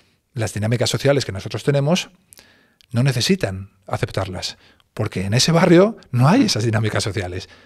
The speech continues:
Como son mayoría, han implementado sus propias dinámicas sociales.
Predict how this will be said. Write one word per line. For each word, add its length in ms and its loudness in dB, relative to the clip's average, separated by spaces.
Como 320 -6
son 240 0
mayoría, 640 6
han 140 -2
implementado 500 4
sus 220 4
propias 360 4
dinámicas 400 0
sociales. 520 -8